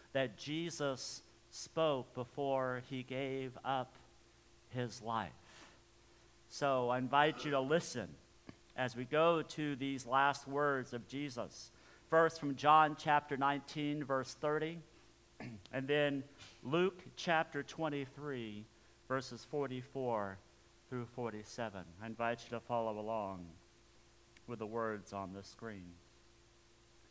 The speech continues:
From John chapter nineteen, verse thirty. When he had received the drink, Jesus said, "It is finished."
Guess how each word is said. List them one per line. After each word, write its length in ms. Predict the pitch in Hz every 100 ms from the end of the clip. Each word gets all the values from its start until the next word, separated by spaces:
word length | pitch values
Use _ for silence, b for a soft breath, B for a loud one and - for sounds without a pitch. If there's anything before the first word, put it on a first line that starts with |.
| - -
From 140 | 127
John 320 | 123 143 139 135
chapter 360 | 147 131 127
nineteen, 440 | 127 123 123 135 120
verse 260 | 120 -
thirty. 360 | - 123 95 76 - - - - - - B B B B B B B B B - - -
When 160 | 156 175
he 120 | 170
had 180 | 165 139
received 580 | 147 135 196 202 208 170
the 100 | 185
drink, 380 | 165 143 101 - - B B B B - - - - - -
Jesus 460 | 156 180 - 165
said, 580 | - - 151 120 98 87 85 - - - - - - - - -
"It 120 | 131
is 200 | 123 -
finished." 720 | - 143 95 69 - -